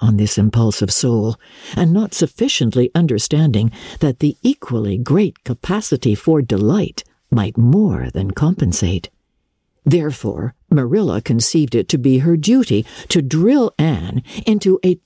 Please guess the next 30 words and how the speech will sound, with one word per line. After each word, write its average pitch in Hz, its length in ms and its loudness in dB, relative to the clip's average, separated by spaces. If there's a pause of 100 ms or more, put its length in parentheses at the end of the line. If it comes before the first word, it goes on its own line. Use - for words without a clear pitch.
tranquil 139 880 0
uniformity 139 1040 2
of 143 120 -2
disposition, 104 760 0 (460)
as - 160 0
impossible 120 720 -4
an 120 240 2
alien 147 380 0
to 92 200 0
her 98 180 0 (360)
as - 160 0
to - 220 -2
a 120 120 -4 (220)
dancing 143 540 0
sunbeam 107 640 0 (240)
in 131 180 2
one 120 160 2
of 143 100 0
the 147 80 0
brook 117 320 -2
shallows. 101 640 -2 (720)
She 151 220 0
did 120 240 -2
not 143 400 0
make 101 360 -2
much 110 420 0
headway, 82 580 -4 (340)
as 156 160 0
she 143 140 0
sorrowfully 87 760 -4